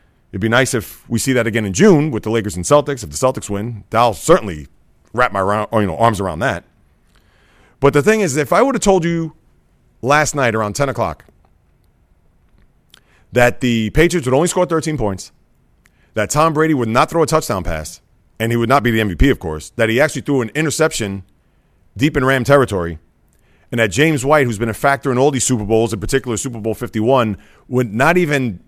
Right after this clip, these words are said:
pretty much be in the, on the stat sheet, let alone be in this game, as far as the factor is concerned. If I would have put that all on a plate for you to digest, what would you think?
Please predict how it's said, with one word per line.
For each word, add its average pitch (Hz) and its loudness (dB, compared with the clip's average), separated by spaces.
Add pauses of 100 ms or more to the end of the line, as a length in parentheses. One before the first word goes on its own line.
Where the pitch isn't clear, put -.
(220)
pretty 185 4
much 147 -2
be 165 2
in 151 -2
the, 113 -6
on 127 -2
the 110 -4
stat 180 0
sheet, 104 -4
let 117 2
alone 120 0
be 117 2
in 123 0
this 87 -6
game, 98 0 (800)
as 110 0
far 117 4
as 101 0
the 95 -10
factor 131 2
is 98 -8
concerned. 92 -4 (1300)
If 151 0
I 214 6
would 240 6
have 165 0
put - 0
that 160 4
all 208 4 (400)
on 170 2
a 160 -2
plate 175 2
for 139 0
you 117 0 (380)
to 139 2
digest, 123 4
what 151 2
would 120 -4
you 117 -6
think? 73 -12